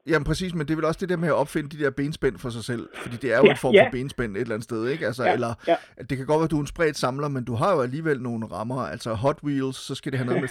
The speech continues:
Speaker 1: film at gøre. Øh,
Speaker 2: <laughs> Jo,
Speaker 1: de der
Speaker 2: jo, jo.
Speaker 1: puslespil, så skal det være sådan og sådan, og, og, og de andre,
Speaker 2: Ja.
Speaker 1: det er, altså, så, så jeg tænker bare, at, at, at be-, bevidst eller ej, så,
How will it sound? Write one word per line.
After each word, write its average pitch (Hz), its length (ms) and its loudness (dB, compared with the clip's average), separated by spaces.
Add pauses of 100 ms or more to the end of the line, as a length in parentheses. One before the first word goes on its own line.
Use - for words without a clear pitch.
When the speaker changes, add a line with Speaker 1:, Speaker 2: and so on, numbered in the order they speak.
(140)
Speaker 1:
film 135 140 -6
at 120 80 -6
gøre. 120 300 0 (160)
Øh, 117 240 -2 (220)
Speaker 2:
<laughs> - 220 0
Jo, 165 160 10
Speaker 1:
de 202 60 12
der 180 80 12
Speaker 2:
jo, 170 100 12
jo. 160 120 8
Speaker 1:
puslespil, 147 460 2
så 147 140 -6
skal 147 160 -4
det 139 100 0
være 127 160 2
sådan 127 220 -2
og 131 60 -6
sådan, 127 340 -4
og, 107 300 -4
og, 113 120 -6 (100)
og 113 120 -4
de 120 100 -2
andre, 127 200 -2
Speaker 2:
Ja. 135 140 2
Speaker 1:
det 131 140 -2 (100)
er, 107 160 -4
altså, 120 240 -4 (360)
så, 127 220 -2
så 127 100 -2
jeg 120 100 -2
tænker 151 200 0
bare, 139 240 4
at, 120 120 -2
at, 113 160 -4 (120)
at 120 120 -4 (240)
be-, 131 160 -6 (100)
bevidst 143 380 0
eller 143 140 4
ej, 131 280 4
så, 143 180 0